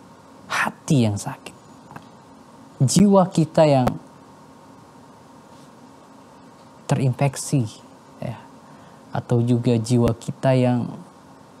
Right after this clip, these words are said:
terkena subhat, yang membuat kita mulai ragu mana yang benar dan mana yang salah, mana yang hak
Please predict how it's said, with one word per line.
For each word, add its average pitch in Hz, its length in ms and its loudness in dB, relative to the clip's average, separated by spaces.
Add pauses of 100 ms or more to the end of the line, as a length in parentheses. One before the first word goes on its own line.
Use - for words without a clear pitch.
terkena 180 400 2
subhat, 127 560 -4 (2500)
yang 113 160 4
membuat 113 560 0
kita 131 800 0 (160)
mulai 139 320 4
ragu 117 480 0 (1120)
mana 139 320 -6
yang 98 240 -2
benar 113 400 -2 (800)
dan 110 80 -4
mana 101 400 -4
yang - 80 -
salah, - 400 -8 (560)
mana 196 320 6
yang 135 240 6
hak 196 640 2